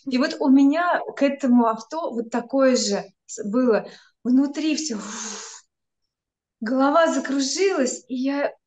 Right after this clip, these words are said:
беру Мишу за руку и говорю: "Это она". Он такой: "Кто?" Я говорю: "Это моя машина, я ее чувствую".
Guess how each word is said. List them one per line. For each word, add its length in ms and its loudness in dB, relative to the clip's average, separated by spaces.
беру 280 -6
Мишу 360 0
за 260 -4
руку 220 -10
и 40 -14
говорю: 300 -8
"Это 400 -2
она". 420 0
Он 120 -6
такой: 480 -12
"Кто?" 480 0
Я 200 -8
говорю: 280 -4
"Это 100 -4
моя 400 0
машина, 880 -6
я 160 0
ее 240 0
чувствую". 960 -6